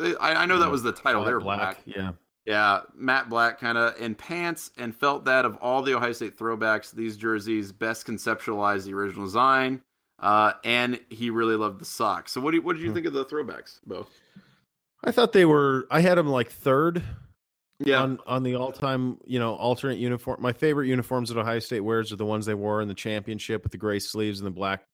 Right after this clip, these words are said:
Speaker 2: numbers on the shoulders. Those are
Speaker 1: Oh,
Speaker 2: my
Speaker 1: agreed.
Speaker 2: favorites.
Speaker 1: Yeah, one hundred percent.
Speaker 2: By Miles.
Speaker 1: Those should be
Speaker 2: Yeah.
Speaker 1: the regular uniforms.
Speaker 2: I don't know why they're not. I, you know, they use 'em for the big ga-, quote, "big games," but, I mean,
Speaker 1: Yeah.
Speaker 2: they're just beautiful. I, they're the
Speaker 1: Yeah, those are
Speaker 2: perfect,
Speaker 1: incredible.
Speaker 2: to me, I mean, that's the perfect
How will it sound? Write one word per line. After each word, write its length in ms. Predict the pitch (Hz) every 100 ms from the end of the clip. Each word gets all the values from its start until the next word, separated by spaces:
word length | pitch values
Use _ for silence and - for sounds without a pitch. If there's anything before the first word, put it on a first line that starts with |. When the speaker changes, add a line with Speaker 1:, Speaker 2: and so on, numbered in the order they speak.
| _ -
Speaker 2:
numbers 360 | 98 95 92
on 80 | 98
the 60 | 95
shoulders. 460 | - 95 98 98
Those 160 | 101 95
are 80 | 98
Speaker 1:
Oh, 80 | 92
Speaker 2:
my 40 | -
Speaker 1:
agreed. 200 | 95 92
Speaker 2:
favorites. 220 | 95 107
Speaker 1:
Yeah, 120 | 95 82
one 120 | 120 127
hundred 180 | 113
percent. 340 | 98 92 107 90
Speaker 2:
By 160 | 95
Miles. 160 | 95 90
Speaker 1:
Those 140 | -
should 160 | - 180
be 60 | 156
Speaker 2:
Yeah. 60 |
Speaker 1:
the 80 | 120
regular 320 | 113 113 101
uniforms. 560 | 98 104 92 95 87 156
Speaker 2:
I 40 |
don't 80 | 165
know 60 | 95
why 200 | 90 98
they're 100 | 85
not. 320 | 90 87 85
I, 120 | 92 82 _ -
you 100 | 92
know, 120 | 87
they 80 | 95
use 200 | 110 113
'em 80 | 101
for 100 | 90
the 60 |
big 240 | 78 95 87
ga-, 100 | 92
quote, 380 | - 107 - 87
"big 200 | 101 87
games," 320 | 90 87 85
but, 140 | 92 92
I 40 |
mean, 100 | 95
Speaker 1:
Yeah. 60 | 98
Speaker 2:
they're 80 |
just 200 | 98 104
beautiful. 440 | - 95 95 - 82
I, 100 | 87
they're 180 | 98 95
the 100 | 92
Speaker 1:
Yeah, 80 | 107
those 80 | 123
are 60 |
Speaker 2:
perfect, 180 | 123 98
Speaker 1:
incredible. 440 | - 110 - 87 _
Speaker 2:
to 80 | -
me, 220 | 202 190
I 80 | 131
mean, 140 | 127 123
that's 220 | 127 -
the 100 | 107
perfect 400 | 127 117 117